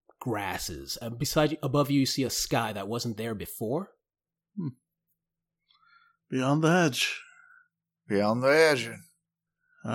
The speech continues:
Speaker 2: right. And, uh, Jay just takes a deep breath and steps into that weird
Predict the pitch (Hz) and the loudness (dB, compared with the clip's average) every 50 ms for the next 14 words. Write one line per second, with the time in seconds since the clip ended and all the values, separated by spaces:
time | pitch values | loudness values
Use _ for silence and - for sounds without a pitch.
0 | 123 127 127 131 139 135 - - - - - - - - - 143 139 127 127 127 | 0 0 2 0 0 -2 -4 -10 -12 -14 -14 -18 -16 -8 -4 -2 0 2 4 4
1 | 127 123 123 120 120 123 127 113 131 131 127 123 120 123 120 - - - 139 127 | 6 6 6 6 4 4 2 2 2 4 4 4 2 0 -2 -2 0 0 0 0
2 | 127 - 131 117 139 135 131 - - 143 165 185 180 - 165 151 135 131 - _ | 0 0 2 4 4 4 4 4 4 4 4 4 4 2 0 0 0 -2 -4 _
3 | - - - - _ _ _ _ - - - - - - - 120 120 117 - - | -20 -20 -20 -20 _ _ _ _ -10 -8 -6 -6 -4 0 4 4 4 4 4 2
4 | - 135 120 - 135 135 139 139 139 139 - - - _ _ _ _ _ _ _ | 0 0 0 2 4 4 6 6 4 2 0 -6 -20 _ _ _ _ _ _ _
5 | _ _ _ _ - 120 131 131 131 131 135 131 127 | _ _ _ _ -4 0 2 4 6 6 6 4 2